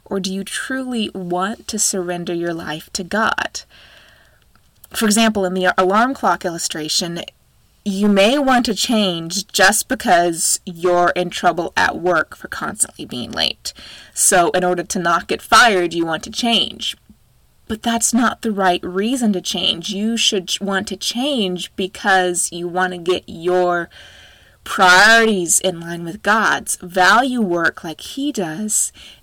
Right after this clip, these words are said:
and put the appropriate place on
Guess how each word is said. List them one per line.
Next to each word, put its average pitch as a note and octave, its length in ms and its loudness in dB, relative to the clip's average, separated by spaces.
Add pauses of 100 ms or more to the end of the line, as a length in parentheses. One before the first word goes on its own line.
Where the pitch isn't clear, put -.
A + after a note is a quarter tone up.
(120)
and F3 720 2
put F3+ 320 -2
the - 100 -4
appropriate A3 840 -4
place F3 680 -2 (100)
on E3+ 400 0